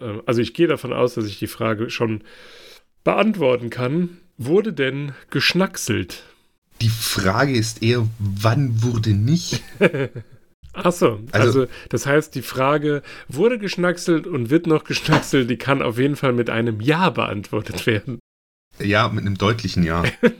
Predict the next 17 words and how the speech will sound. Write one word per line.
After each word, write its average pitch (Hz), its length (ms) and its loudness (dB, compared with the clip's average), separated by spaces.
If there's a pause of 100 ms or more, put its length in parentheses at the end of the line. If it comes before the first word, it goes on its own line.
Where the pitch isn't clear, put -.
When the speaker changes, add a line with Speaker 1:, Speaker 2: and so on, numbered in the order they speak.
(120)
Speaker 1:
<laughs> - 480 -12
Speaker 2:
Mit 113 120 2
einem 113 320 2
deutlich 123 540 0 (260)
auch 113 160 4
sehr 110 200 2
ausgeschmückten 110 760 0
Ja. 80 340 0 (300)
Speaker 1:
Ach - 80 -18
so, 175 160 0
doch. 131 300 -2 (160)
Ist 131 140 -4
es 120 260 -6
die, 170 200 -8
die, 143 140 -6
ich, 190 160 -4
Speaker 2:
Ja. 95 100 2